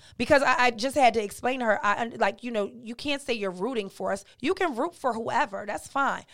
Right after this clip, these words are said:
But this is not a show for me. You know, this is my life. This is something that I gotta deal with off Instagram. So this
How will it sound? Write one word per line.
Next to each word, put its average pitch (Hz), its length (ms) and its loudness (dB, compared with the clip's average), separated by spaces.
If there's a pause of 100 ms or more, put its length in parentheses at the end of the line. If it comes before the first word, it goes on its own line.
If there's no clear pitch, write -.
(220)
But 247 140 0
this 370 180 -4
is 381 120 -2
not 262 280 2
a 214 40 2
show - 360 0
for - 180 -8
me. 175 280 -14 (580)
You 269 100 -4
know, 247 160 4
this 403 180 -2
is 269 140 2
my 254 180 4
life. 214 680 0 (400)
This 415 160 -2
is 392 100 4
something 320 280 2
that 269 120 4
I 370 80 2
gotta 220 220 4
deal 247 260 -2
with 247 160 4 (100)
off 339 280 4
Instagram. 294 720 -2 (200)
So 254 240 6
this 403 160 -4